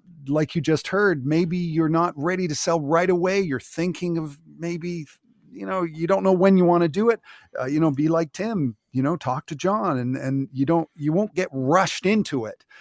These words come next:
and, uh, you'll sell when the time is right. And, uh, John, in the, in the two minutes we have left, I wanna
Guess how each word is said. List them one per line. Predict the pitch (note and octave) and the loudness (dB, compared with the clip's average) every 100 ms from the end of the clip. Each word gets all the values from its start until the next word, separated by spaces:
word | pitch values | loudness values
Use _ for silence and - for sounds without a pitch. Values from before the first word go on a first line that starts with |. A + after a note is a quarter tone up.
| - - | -20 -10
and, | C3 C3 B2+ | -6 -4 -2
uh, | C3 C3 | -2 0
you'll | C3 C#3+ C3 C#3 | -2 -6 -4 -2
sell | C3+ - E3 E3 | -2 0 0 2
when | D3+ | 0
the | C#3 | -2
time | - D3 C#3+ | -4 -4 -2
is | B2 | -4
right. | A#2+ B2+ A2+ - - - - | -2 -2 -2 -8 -20 -20 -8
And, | - F3+ F3 | 2 4 6
uh, | F#3 F3 | 6 6
John, | C#3 A#3 A#3 | 4 4 4
in | G#3 F#3 | 4 2
the, | E3+ F3 | 2 2
in | F3 | 2
the | D#3+ D3+ C#3+ C3+ _ C#3 | 4 4 2 -2 _ -12
two | - G#3+ | 0 4
minutes | G3+ F3 E3 | 4 4 0
we | |
have | D#3+ E3 | 0 0
left, | C#3+ G#3 F#3 - - | 2 2 2 0 -4
I | D3+ | -2
wanna | D3 D#3+ D#3+ D3+ C#3+ C3+ | 2 2 2 4 2 0